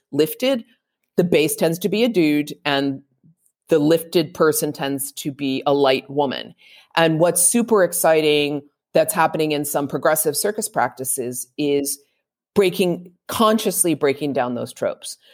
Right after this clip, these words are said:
by having, and I saw, um, the National Circus School in Montreal has a, has a, um, show every year where their graduating class does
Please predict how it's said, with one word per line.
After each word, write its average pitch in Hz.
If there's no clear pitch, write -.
by 165
having, 165
and 180
I 180
saw, 175
um, 147
the 147
National 175
Circus 175
School 160
in 143
Montreal 143
has 135
a, 135
has 143
a, 139
um, 131
show 214
every 180
year 170
where 156
their 151
graduating 143
class 131
does 135